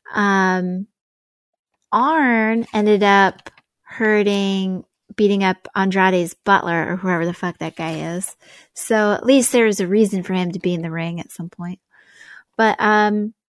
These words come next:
honestly, I really couldn't tell who the crowd was rooting for. Um, it might be evenly split, but there was a lot of boos for Cody.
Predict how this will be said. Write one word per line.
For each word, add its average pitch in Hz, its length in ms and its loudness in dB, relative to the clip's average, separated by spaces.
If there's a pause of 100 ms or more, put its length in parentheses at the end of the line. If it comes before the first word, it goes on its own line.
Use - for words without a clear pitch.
(1120)
honestly, 320 420 -2
I 233 100 -2
really 269 280 0
couldn't 294 220 -2
tell 240 200 -2
who 233 80 -4
the 220 80 -4
crowd 202 260 -2
was 185 140 -10
rooting 180 220 -4
for. 147 340 -10 (600)
Um, 208 300 0
it 226 140 6
might 285 240 2
be 233 100 0
evenly 202 440 0
split, - 460 -4
but 185 100 -8
there 233 120 2
was 294 140 0
a 196 60 2
lot 170 400 0
of 185 80 -4
boos 180 280 -4
for 175 120 -10
Cody. 185 540 -4